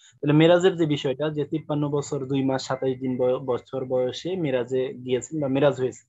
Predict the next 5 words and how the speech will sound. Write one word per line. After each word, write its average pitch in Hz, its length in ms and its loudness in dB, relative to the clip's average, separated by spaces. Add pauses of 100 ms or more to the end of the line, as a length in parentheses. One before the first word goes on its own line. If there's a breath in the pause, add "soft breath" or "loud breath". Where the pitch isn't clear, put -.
(480)
তারপরে 170 440 4
হচ্ছে 175 260 -2
সালাত। 127 300 -2 (360)
কিন্তু 196 240 0
এর 208 320 8